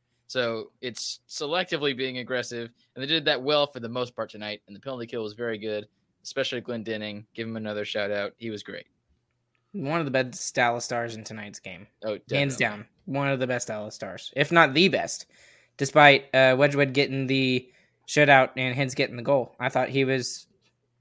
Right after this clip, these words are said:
Speaker 2: probably the best Dallas Star tonight. Um, anyway, moving on. Uh, this, I wrote, uh, Seguin would have a really big hit with six minutes remaining. So there's a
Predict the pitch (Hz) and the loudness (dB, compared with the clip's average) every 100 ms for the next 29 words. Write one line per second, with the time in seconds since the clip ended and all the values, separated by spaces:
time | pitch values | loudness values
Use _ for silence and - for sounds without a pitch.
0 | _ _ _ - 175 190 160 143 123 139 | _ _ _ 0 2 4 4 2 0 0
1 | 143 143 143 143 139 143 151 143 120 - | 2 2 2 2 2 0 0 -2 -10 -14
2 | _ _ _ _ _ _ _ _ 139 143 | _ _ _ _ _ _ _ _ -2 0
3 | 139 - _ _ - 180 208 175 175 202 | -2 -10 _ _ 2 6 8 8 8 6
4 | 202 165 185 - _ 151 156 151 147 135 | 6 2 0 -8 _ 4 6 6 2 -2
5 | 147 - - _ _ _ _ - 143 147 | -8 -10 -16 _ _ _ _ -2 0 2
6 | 156 160 165 - - - 147 143 139 135 | 2 2 2 -2 -8 -6 0 2 2 4
7 | 185 185 190 190 175 165 165 156 147 143 | 4 4 0 0 2 2 2 0 0 0
8 | 170 160 160 160 147 135 - 151 - 143 | 2 2 0 0 0 -2 -2 -4 -2 -6
9 | 135 131 127 123 127 - 131 135 131 - | -6 -8 -8 -8 -6 -4 -2 0 -2 -2
10 | 135 127 | -2 -2